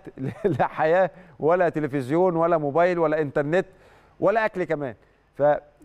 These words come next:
فالموضوع كان صعب، وكان، آه، الدنيا، آه، هنا في مصر طبعا اتقلبت، لان فجاه اتقطع الاتصال مع ال-، ال-، ال-، آم،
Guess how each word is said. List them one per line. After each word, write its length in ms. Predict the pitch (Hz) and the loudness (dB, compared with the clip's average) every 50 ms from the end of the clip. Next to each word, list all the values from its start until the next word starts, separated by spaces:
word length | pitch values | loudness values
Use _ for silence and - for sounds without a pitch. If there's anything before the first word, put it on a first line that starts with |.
| - - - | -18 -6 -2
فالموضوع 680 | 151 156 156 - 165 147 151 160 160 160 151 202 220 208 | 0 0 0 0 -2 -2 0 0 0 2 2 2 2 2
كان 160 | - 185 156 | 0 -2 -4
صعب، 340 | 127 - 190 208 220 208 175 | -2 0 2 2 2 2 0
وكان، 520 | 170 165 - 180 190 208 214 208 196 180 - _ - | -2 -2 0 2 2 2 2 0 -4 -8 -14 _ -8
آه، 180 | 160 147 147 147 | -4 -4 -2 -2
الدنيا، 440 | 139 131 175 190 185 170 156 165 - | -2 0 0 0 2 0 0 0 -2
آه، 160 | 156 147 135 | -2 -2 -2
هنا 200 | 131 147 160 170 | -2 0 -2 -2
في 80 | 123 139 | -2 -2
مصر 200 | 170 160 - 143 | -2 -4 -2 -2
طبعا 220 | 147 160 165 156 | -2 -2 -2 -2
اتقلبت، 400 | 143 - 156 170 175 165 160 - | -4 -2 0 0 2 2 0 0
لان 180 | 151 127 123 123 | -2 -4 -4 -2
فجاه 260 | 127 156 185 - 131 | -2 -2 -2 -4 -6
اتقطع 340 | 131 - - - - 139 135 | -8 -6 -6 -2 -2 -2 -2
الاتصال 420 | 131 117 107 127 104 139 160 160 | -2 -4 -8 -6 -2 -2 -2 0
مع 200 | 143 127 120 117 | 0 0 -2 -2
ال-، 640 | 107 - _ _ _ _ _ - 123 123 123 120 120 | -4 -6 _ _ _ _ _ -2 -2 0 0 2 0
ال-، 320 | 120 131 123 120 120 120 | 0 0 0 -2 0 0
ال-، 600 | 117 120 123 120 117 117 113 113 113 110 110 104 | 0 0 -2 -2 -2 -2 0 0 2 2 0 0
آم، 140 | 107 107 | -2 -6